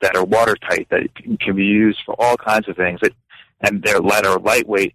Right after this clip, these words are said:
and that you could carry goods in over long, long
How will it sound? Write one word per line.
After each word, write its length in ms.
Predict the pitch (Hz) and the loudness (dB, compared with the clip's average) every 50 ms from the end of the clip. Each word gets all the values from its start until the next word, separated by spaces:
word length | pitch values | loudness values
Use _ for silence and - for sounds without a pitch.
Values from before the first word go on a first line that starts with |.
| - | -6
and 140 | - 101 95 | -6 -4 -2
that 100 | 95 92 - | -2 -2 0
you 120 | 95 95 | -2 -2
could 180 | - - 90 - - - _ _ _ _ - - | -2 -2 -6 -6 -8 -20 _ _ _ _ -8 -2
carry 340 | - 107 110 107 98 196 196 _ | 0 2 2 2 0 0 -2 _
goods 240 | - 117 120 117 90 | 2 0 0 2 0
in 240 | - 85 - - - _ _ - | -4 -4 -4 -8 -14 _ _ -2
over 260 | 101 101 92 98 92 | -2 0 0 2 0
long, 580 | 92 98 104 107 110 110 110 110 107 104 101 - _ _ - | 2 2 2 2 2 2 2 2 0 -4 -8 -10 _ _ -2
long 260 | 104 101 98 95 95 | 2 2 2 0 -2